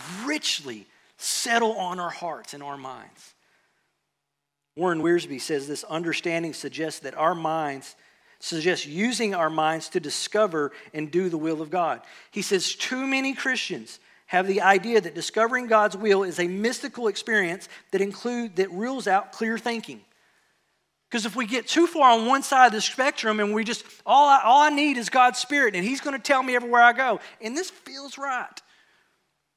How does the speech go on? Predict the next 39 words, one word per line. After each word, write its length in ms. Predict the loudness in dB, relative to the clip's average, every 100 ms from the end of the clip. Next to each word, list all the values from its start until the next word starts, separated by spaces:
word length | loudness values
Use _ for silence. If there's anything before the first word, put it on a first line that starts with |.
| _ _ _ _ _ _ _ _
This 160 | -8 -4
door 400 | 0 4 4 4
open, 400 | 4 4 0 -4
it 120 | -4 -8 -6
really 260 | -4 -4
feels 560 | -6 -4 -2 -2 -6 -4
like 220 | -4 -4 -10 _
that, 220 | -14 -12 -8
that 80 |
he 160 | -8 -6
wants 280 | -4 -4 -6
me 60 |
to 60 | -10
just 200 | -8 -8
walk 460 | -4 0 0 0 -6
through 200 | -4 -4
it. 120 | -6 -14 _
And 120 | -4 0
there's 140 | 0
so 320 | 2 4 4
much 400 | 4 2 2 -4
that's 220 | -8 -4
left 240 | -2 -2 -2
in 100 | -8
feeling, 480 | -6 -4 -4 -4 -6
but 160 | -10
feelings 320 | -8 -4 -4 -4
are 60 |
real. 360 | -4 -2 0 -2 -6 -20 -2
Feelings 280 | 0 2 0
can 100 | -2
be 100 | 0
a 40 |
guide, 380 | 4 4 2 -6 -20 -20 _ _ _ _ _ _
but 80 | -4
they're 120 | 0
not 220 | 2 2
always 360 | 2 0 -2 -4
reliable. 520 | -4 -4 -4 -8 -14